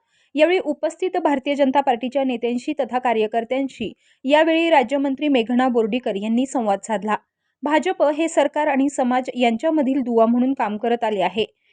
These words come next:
म्हणूनच हा अभूतपूर्व विजय आपण मिळवू शकलो, असं म्हणत आपल्या अथक परिश्रमातून महायुतीला मिळवून दिलेल्या विजयाबद्दल उपस्थितांचे मंत्री मेघना बोर्डीकर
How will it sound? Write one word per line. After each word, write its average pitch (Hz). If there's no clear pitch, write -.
म्हणूनच 277
हा 277
अभूतपूर्व 294
विजय 254
आपण 247
मिळवू 240
शकलो, 240
असं 254
म्हणत 277
आपल्या 247
अथक 330
परिश्रमातून 302
महायुतीला 302
मिळवून 247
दिलेल्या 240
विजयाबद्दल 220
उपस्थितांचे 302
मंत्री 262
मेघना 233
बोर्डीकर 226